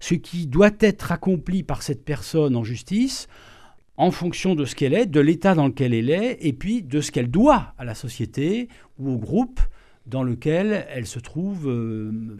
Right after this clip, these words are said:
ici et maintenant. Donc ça demande, vous voyez, une, une juste appréciation de ce qu'il convient de, de faire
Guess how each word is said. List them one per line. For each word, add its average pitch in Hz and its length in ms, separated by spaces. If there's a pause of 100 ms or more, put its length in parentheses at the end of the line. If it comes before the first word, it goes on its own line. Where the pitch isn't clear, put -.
(120)
ici 147 320
et 147 60
maintenant. 127 380 (500)
Donc 160 200
ça 180 140
demande, 180 500
vous 156 100
voyez, 165 340
une, 160 140
une 139 140
juste 220 320
appréciation 196 840 (380)
de 127 140
ce - 120
qu'il 170 160
convient 165 520
de, 143 260 (280)
de 120 200
faire 185 720